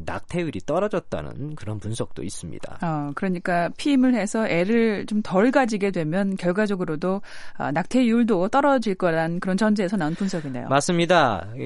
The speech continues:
Speaker 1: 게다가 또 이 청소년 임신율이 많이 떨어진 것도 영향을 미쳤다는 지적도 있는데요.
Speaker 2: 네.
Speaker 1: 아무래도 나이가 어린 여성들이 아이를 가지면 낙태할 확률이 높아서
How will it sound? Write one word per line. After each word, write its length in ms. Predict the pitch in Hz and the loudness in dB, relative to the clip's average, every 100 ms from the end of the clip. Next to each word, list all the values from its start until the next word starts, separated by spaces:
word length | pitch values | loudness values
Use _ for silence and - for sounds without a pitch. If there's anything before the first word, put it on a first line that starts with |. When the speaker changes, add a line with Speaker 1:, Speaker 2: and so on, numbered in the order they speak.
| 117 | -6
Speaker 1:
게다가 380 | 127 143 170 170 | -2 2 2 2
또 160 | 180 | 2
이 120 | 139 - - | -2 -4 -10
청소년 520 | - 214 220 214 185 | -4 -2 0 0 0
임신율이 920 | 120 139 147 151 139 127 147 180 - - | 0 0 0 0 0 -2 -2 -4 -4 -8
많이 440 | - 95 185 - 156 | -8 -6 -2 0 0
떨어진 460 | 202 226 233 202 | -2 -2 -2 -2
것도 500 | 135 104 - 127 101 | -4 -4 -4 -2 -2
영향을 320 | 90 110 117 92 | -4 -2 -2 -4
미쳤다는 480 | 104 143 - 92 | -4 -4 -4 -6
지적도 360 | 82 - 98 - | -6 -8 -8 -6
있는데요. 420 | 143 92 80 170 | -6 -6 -2 0
Speaker 2:
네. 200 | 175 160 165 139 - - - - | 0 0 -4 -6 -6 -10 -12 -8
Speaker 1:
아무래도 380 | 110 127 135 135 | -4 -2 -2 0
나이가 440 | 123 135 139 147 | 2 2 2 2
어린 380 | 120 139 151 139 | 4 2 0 0
여성들이 560 | 127 139 127 131 120 | -2 -2 -2 -2 -2
아이를 320 | - 110 123 127 | -2 -2 -2 -2
가지면 460 | 113 101 120 120 101 - | -2 -4 -6 -6 -8 -10
낙태할 720 | 78 78 - - 135 120 107 | -8 -8 -6 -2 0 0 -2
확률이 320 | 101 98 98 | -6 -8 -8
높아서 580 | 117 104 139 104 82 82 | -6 -4 -2 -2 -6 -8